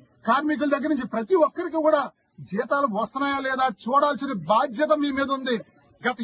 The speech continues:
ఇరవై రోజుల నుంచి అక్కడ రాజమండ్రిలో ఇబ్బంది పడతా ఉన్నారు, తొంభై గ్రామాల్లో నీళ్ళు లేక ఇబ్బంది పడతా ఉన్నారు. మరి మీకు కనిపించట్లేదా, వినిపించట్లేదా అని చెప్పేసి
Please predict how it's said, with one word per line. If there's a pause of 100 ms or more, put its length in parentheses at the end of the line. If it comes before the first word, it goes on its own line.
(100)
ఇరవై
రోజుల
నుంచి (400)
అక్కడ
రాజమండ్రిలో
ఇబ్బంది
పడతా
ఉన్నారు, (120)
తొంభై
గ్రామాల్లో (120)
నీళ్ళు
లేక
ఇబ్బంది
పడతా (100)
ఉన్నారు. (400)
మరి
మీకు (120)
కనిపించట్లేదా, (100)
వినిపించట్లేదా
అని
చెప్పేసి